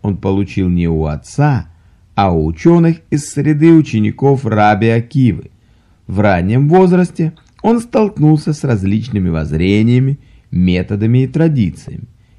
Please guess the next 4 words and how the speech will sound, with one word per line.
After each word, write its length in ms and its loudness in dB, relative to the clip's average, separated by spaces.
Этим 360 -6
объясняется 880 0
эклектичность 920 0
системы 480 -4